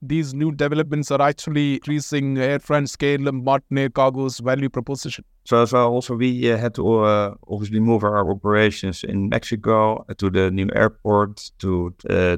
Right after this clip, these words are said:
Speaker 2: the Felipe Angels Airport, aifa. And, uh, yeah, actually, uh, starting operations, uh, as, uh, as, as from, uh, today. I think the g-,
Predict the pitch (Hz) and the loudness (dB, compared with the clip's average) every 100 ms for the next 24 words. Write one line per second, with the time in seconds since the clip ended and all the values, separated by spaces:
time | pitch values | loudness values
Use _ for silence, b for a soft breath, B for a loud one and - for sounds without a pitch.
0 | 82 90 80 - 98 95 107 107 - 95 | 0 0 0 -2 -2 2 2 0 -4 -2
1 | 87 98 95 87 - 90 95 107 107 104 | 2 2 2 0 -6 -4 0 0 0 -6
2 | 101 - - 104 101 104 98 95 - - | -6 -6 -2 -2 -2 0 0 0 -10 -4
3 | 95 92 92 90 92 98 113 113 - 104 | 0 2 2 0 2 2 2 -2 -2 -4
4 | 95 92 92 90 90 - 101 101 85 90 | -2 2 2 2 -2 -2 -2 0 -4 -6
5 | 92 90 87 87 - 85 80 - 50 50 | -2 -2 0 -2 -2 -4 -4 -4 -4 -4
6 | 87 - - 50 - - - - 87 - | -6 -10 -6 -6 -4 -6 -8 -6 -6 -4
7 | 87 85 82 80 78 95 85 98 107 107 | -4 -2 -2 -4 -4 -2 2 4 2 -4
8 | - 90 76 - 92 85 90 107 104 | -8 -4 -4 -2 -4 -4 -4 -2 -2